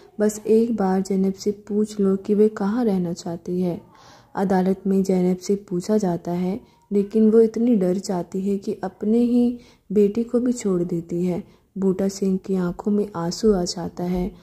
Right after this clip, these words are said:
और वह वहाँ से चुपचाप चला जाता है। फिर बहुत दुखी होकर वह एक ट्रेन के सामने कूदकर अपनी जान दे देता है, लेकिन बूटा सिंह की मौत से लोगों का दिल टूट जाता है। पाकिस्तान के लोग उसकी अंतिम यात्रा में शामिल होते हैं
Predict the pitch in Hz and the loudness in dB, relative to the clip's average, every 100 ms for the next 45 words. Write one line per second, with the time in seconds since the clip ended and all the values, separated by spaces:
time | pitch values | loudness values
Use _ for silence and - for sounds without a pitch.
0 | - - 190 190 185 196 190 185 - _ | -20 -6 -2 0 0 0 0 -4 -8 _
1 | _ 202 208 233 247 220 202 190 - - | _ -2 0 2 2 0 0 -4 -8 -6
2 | 180 180 180 175 175 175 170 175 175 170 | -6 -4 -4 -2 -4 -6 -8 -6 -6 -6
3 | 202 _ _ _ 208 190 202 214 220 190 | -10 _ _ _ 0 2 2 2 2 2
4 | 180 196 196 180 - 185 180 180 - 185 | -2 -4 -2 -4 -4 -4 -2 -4 -4 -6
5 | - 196 196 214 202 190 180 170 175 208 | -6 -2 0 0 -4 -6 -6 -4 -4 -4
6 | - 175 - 190 185 - 180 180 170 165 | -6 -6 -6 -6 -6 -6 -8 -8 -8 -6
7 | 175 175 175 175 - 190 190 - _ - | -4 -4 -6 -8 -10 -10 -10 -12 _ -20
8 | - - 202 208 202 190 185 208 214 202 | -16 -6 -2 2 2 4 2 0 -2 -2
9 | 190 202 185 175 180 180 196 185 170 175 | 0 0 0 0 -2 -4 -4 -2 -2 -2
10 | 175 180 175 180 220 196 180 - 160 165 | -4 -4 -2 -2 -2 -2 -4 -6 -10 -8
11 | 180 175 - _ _ _ - 180 180 190 | -6 -6 -8 _ _ _ -8 -6 -6 -8
12 | 190 196 185 214 220 208 185 180 180 - | -6 -6 -2 -2 0 -2 0 -2 -4 -6
13 | 196 - - 202 196 185 185 202 214 196 | -10 -10 -8 -6 -4 -2 -2 0 0 2
14 | 170 185 185 180 180 180 165 180 202 196 | 0 -2 0 0 -2 -4 -2 0 0 0
15 | 165 170 180 185 | -4 -4 -4 -4